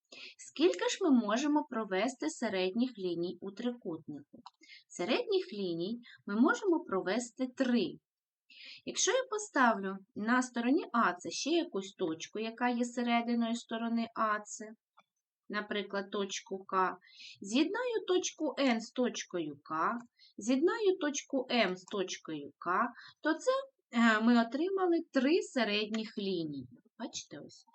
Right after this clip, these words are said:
М Н середня лінія, М К, М К середня лінія та Н К середня лінія. Ще раз наголошую, що середня лінія дорівнює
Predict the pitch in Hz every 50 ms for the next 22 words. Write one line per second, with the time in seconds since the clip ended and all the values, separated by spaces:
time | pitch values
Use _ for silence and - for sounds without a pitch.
0 | _ - - - _ _ _ _ - 220 226 196 165 151 151 - - 170 175 170
1 | 190 226 233 - 269 269 269 269 262 254 262 262 247 247 262 262 254 254 247 240
2 | - 277 320 302 240 - - 165 - - - 190 202 208 - - _ _ _ -
3 | 220 226 202 185 170 - - 165 156 165 170 - 240 240 262 269 262 262 277 269
4 | 254 269 277 269 269 269 262 262 - 269 269 - - - 220 226 226 226 208 196
5 | - - 208 220 254 311 330 - - - - - 196 185 180 185 185 190 185 185
6 | 190 185 180 165 165 160 151 143 - - - _ _ _ - - - - - _
7 | - - - - 285 269 226 214 202 202 - - - _ _ _ - 202 202 196
8 | 220 208 202 190 185 185 - - 165 165 - - 185 - - 208 196 233 294 427
9 | 494 466 466 440 370 311 285 285 285 285 285 285 285 269 233 202 202 220 254 294
10 | 269 240 220 220